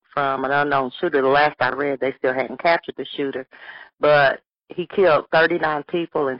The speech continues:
seventy others were hospitalized. No one has yet claimed credit for this terroristic-style massacre. And actually, this is being considered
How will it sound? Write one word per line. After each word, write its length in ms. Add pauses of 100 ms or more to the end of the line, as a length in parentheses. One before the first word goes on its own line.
seventy 520
others 400
were 100
hospitalized. 920 (540)
No 160
one 240
has 240
yet 240
claimed 360
credit 440
for 120
this 200 (100)
terroristic-style 880
massacre. 600 (420)
And 140
actually, 440
this 180 (100)
is 220 (320)
being 300
considered 600